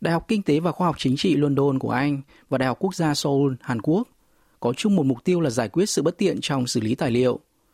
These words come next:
Sau hơn một năm thành lập, Business Canvas đến nay đã thu hút được hai phẩy năm triệu đô la Mỹ vốn đầu tư. Ngày nay, dù công nghệ trong nhiều lĩnh vực đã phát triển,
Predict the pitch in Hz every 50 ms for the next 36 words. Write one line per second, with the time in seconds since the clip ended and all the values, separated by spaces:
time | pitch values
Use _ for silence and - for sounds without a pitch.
0 | _ _ _ _ _ _ - - 147 147 143 143 156 143 139 127 120 139 143 139
1 | 151 135 120 120 120 120 - _ - _ _ _ _ 147 139 139 139 147 175 208
2 | - _ 160 131 120 147 175 185 - 139 127 123 139 156 160 151 131 131 - -
3 | 151 165 220 226 180 147 - - - 175 180 - - 127 143 165 147 - 165 135
4 | 127 123 120 123 117 117 123 151 175 147 123 117 131 143 151 120 - 143 139 139
5 | 139 135 123 - _ _ _ _ _ _ _ _ _ _ _ _ - 151 151 151
6 | 160 180 190 196 190 185 180 - _ _ - 143 160 165 - 233 214 208 202 -
7 | - - - 185 175 165 160 151 123 127 156 165 170 143 - - 117 107 110 -
8 | 196 - - - 170 151 131 117